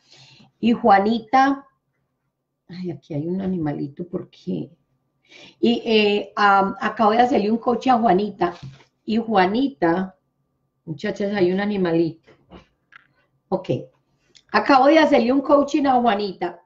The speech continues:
y Juanita, honestamente,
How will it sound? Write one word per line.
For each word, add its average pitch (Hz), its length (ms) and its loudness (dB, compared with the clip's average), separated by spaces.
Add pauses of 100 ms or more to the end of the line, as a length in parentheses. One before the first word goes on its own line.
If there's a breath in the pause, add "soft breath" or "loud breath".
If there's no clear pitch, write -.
y 269 140 -2
Juanita, 240 920 -2 (2000)
honestamente, 247 1300 -2